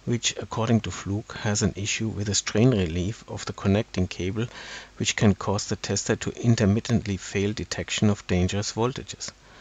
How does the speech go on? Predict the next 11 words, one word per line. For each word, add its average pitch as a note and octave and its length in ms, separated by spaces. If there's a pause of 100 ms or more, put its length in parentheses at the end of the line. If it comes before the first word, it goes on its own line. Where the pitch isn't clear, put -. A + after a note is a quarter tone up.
(420)
Also, A#2 300
Fluke - 320
detected G#2+ 520
that - 140
the D#2 100
cable G#2+ 360
itself F2+ 500
may F2+ 140
fail F#2 460
under G2+ 300 (500)
repeated A2 460